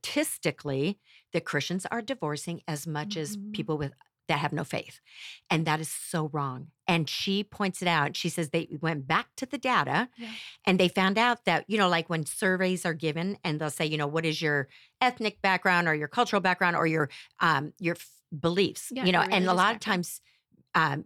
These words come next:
Speaker 1: men, surveys given to men will check the Christian box because
Speaker 2: Yeah.
Speaker 1: maybe their family was Christian, but they, they're not. They don't go to church. And so she said that,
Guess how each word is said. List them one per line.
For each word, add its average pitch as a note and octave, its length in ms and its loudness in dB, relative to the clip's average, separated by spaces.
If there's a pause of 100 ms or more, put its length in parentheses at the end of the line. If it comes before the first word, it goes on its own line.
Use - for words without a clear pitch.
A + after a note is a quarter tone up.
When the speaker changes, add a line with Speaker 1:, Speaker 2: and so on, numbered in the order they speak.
Speaker 1:
men, F#3 580 0 (460)
surveys F3 440 0
given F#3 240 -2 (140)
to F3 100 -2
men F#3 220 0
will E3+ 120 0
check - 420 -2
the E3+ 200 0
Christian - 480 -2
box F#3 440 4
because - 300 -6
Speaker 2:
Yeah. G#3+ 80 -4
Speaker 1:
maybe G3+ 240 0
their E3 160 0
family F#3 720 -2 (480)
was E3+ 400 2
Christian, G#3 400 -4 (240)
but F#3 180 2 (120)
they, G#3 600 0 (180)
they're E3 180 2
not. A3+ 320 2 (100)
They G3 140 6
don't A3+ 220 4
go G#3+ 100 4
to G3 100 0
church. - 380 0 (360)
And F#3+ 200 2
so G3 180 2
she G3 200 -2
said F3+ 240 -4
that, F3 240 0